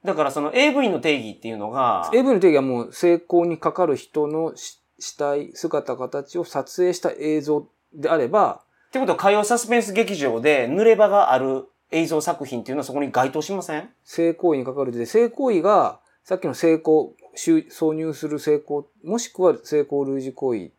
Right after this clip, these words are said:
Speaker 2: または他人が人の露出したら性器等を触る行為、これがあればいいってことです。
Speaker 1: だからあるじゃないですか。濡れ場だから。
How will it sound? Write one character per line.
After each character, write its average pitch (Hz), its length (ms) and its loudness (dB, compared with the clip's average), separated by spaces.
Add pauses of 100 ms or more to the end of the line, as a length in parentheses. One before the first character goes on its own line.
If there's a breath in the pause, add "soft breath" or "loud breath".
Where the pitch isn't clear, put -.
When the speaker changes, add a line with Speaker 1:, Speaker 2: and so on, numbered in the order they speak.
(600)
Speaker 2:
ま 139 160 -6
た 214 160 -2
は 185 120 2
他 - 300 -10
人 208 220 -4
が 208 100 0
人 - 240 -6
の 190 160 -4
露 139 140 -2
出 165 160 -4
し - 120 -20
た 185 120 -2
ら 180 100 -2
性 180 240 0
器 156 160 -16
等 160 220 -4
を 135 60 -2
触 123 260 -4
る 135 80 -4
行 127 180 -4
為、 - 80 -8
こ - 140 2
れ 220 80 8
が 196 100 0
あ 202 40 2
れ 175 80 2
ば 127 120 -14
い 127 40 -16
い - 20 -18
っ - 20 -20
て - 80 -20
こ - 60 -20
と - 60 -20
で - 40 -20
す。 - 60 -20 (440)
Speaker 1:
だ 151 120 -2
か 147 60 0
ら 139 100 4
あ 170 40 6
る 185 60 -4
じ 160 80 0
ゃ 139 40 0
な 117 80 -4
い - 20 -8
で 95 80 -12
す - 60 -16
か。 - 220 -14
濡 151 220 2
れ 156 120 4
場 127 220 0 (120)
だ 104 80 -8
か 90 80 -10
ら。 73 120 -12